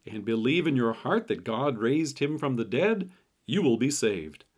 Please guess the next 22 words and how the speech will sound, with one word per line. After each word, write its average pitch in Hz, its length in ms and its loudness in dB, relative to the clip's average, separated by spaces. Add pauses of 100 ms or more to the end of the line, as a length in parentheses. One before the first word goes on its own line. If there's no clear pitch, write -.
(560)
Confessing 113 560 0
who 123 180 -2
God 120 380 2
is, 117 340 2 (100)
is 110 140 -6
a 110 80 0
joyful 156 680 2
part 123 340 2
of 98 120 -8
being 120 280 2
redeemed, 101 560 -4 (280)
and 262 160 2
the 190 80 4
Apostles' 151 600 -2
Creed 156 400 0
is 104 140 0
a 85 100 0
handy 147 340 0
way 135 220 4
to 127 80 -2
do 98 220 -4
that. 78 240 -14